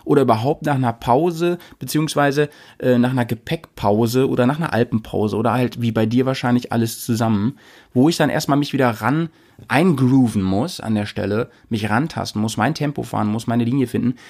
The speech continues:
Und ich finde, ähm, da ist es sehr, sehr sinnvoll, am Anfang wirklich sehr vorsichtig zu fahren,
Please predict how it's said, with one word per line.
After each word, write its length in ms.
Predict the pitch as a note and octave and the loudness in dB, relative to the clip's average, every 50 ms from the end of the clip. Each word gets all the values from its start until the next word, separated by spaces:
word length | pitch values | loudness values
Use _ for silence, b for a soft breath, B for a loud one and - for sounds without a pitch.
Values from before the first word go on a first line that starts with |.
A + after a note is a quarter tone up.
| B B B | B B B
Und 80 | - | 0
ich 120 | B2+ B2 - | 0 2 2
finde, 320 | - E3+ E3+ E3 D#3+ D#3+ D#3+ B B B B B | 2 2 4 4 2 0 -2 B B B B B
ähm, 500 | - - B2+ B2+ B2 B2 B2 B2 - - - _ _ _ _ _ | 0 2 4 6 6 6 6 4 2 0 -8 _ _ _ _ _
da 160 | - B2+ C#3+ | 0 2 2
ist 160 | - - C3+ D3+ | 2 0 -2 -4
es 140 | C3+ - | -2 0
sehr, 160 | - C#3 D3+ D3+ | 0 0 2 2
sehr 120 | D3 C3 | 2 2
sinnvoll, 380 | B2 C3 B2 A#2+ - C3 B2 A#2 | 2 2 2 2 0 0 -2 -2
am 80 | - | -2
Anfang 380 | - B2+ C#3 C3 - B2+ B2 A2 | -2 -2 -2 -2 -2 -2 -2 -2
wirklich 440 | A2+ G#2+ - A2+ G#2+ G#2 - - - | -4 -2 -2 -2 -2 -2 -4 -8 -10
sehr 260 | A2 G#2+ G#2 G#2 F#2+ | -6 -4 -2 -2 -2
vorsichtig 560 | F#2+ - D3+ E3 F#3+ F#3+ F#3 - - C#3 - | -2 -4 -2 -2 -2 -2 -4 -6 -8 -8 -8
zu 120 | - - B2+ | -6 -6 -6
fahren, 560 | - - - B2 A#2+ A#2 A#2 A#2+ A#2+ A#2 | -6 -2 -2 0 2 2 2 2 2 0